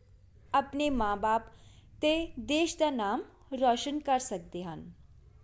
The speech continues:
ਹੁਣ ਅਸੀਂ ਕਰਾਂਗੇ, ਹੇਠ ਲਿਖੇ ਸ਼ਬਦਾਂ ਨੂੰ ਵਾਕਾਂ ਵਿੱਚ ਵਰਤੋ।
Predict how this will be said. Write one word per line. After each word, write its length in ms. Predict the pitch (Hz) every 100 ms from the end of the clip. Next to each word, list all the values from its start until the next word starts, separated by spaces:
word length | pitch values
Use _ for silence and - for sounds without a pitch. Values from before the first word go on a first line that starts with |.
| - - - - - - - -
ਹੁਣ 160 | 349 349
ਅਸੀਂ 200 | 359 370
ਕਰਾਂਗੇ, 460 | 269 233 233 262 269 - 349
ਹੇਠ 240 | 349 -
ਲਿਖੇ 200 | 320 311
ਸ਼ਬਦਾਂ 400 | 302 220 185 208
ਨੂੰ 140 | 214
ਵਾਕਾਂ 340 | 208 180 - 202
ਵਿੱਚ 300 | 208 202 320 - -
ਵਰਤੋ। 420 | 214 175 - -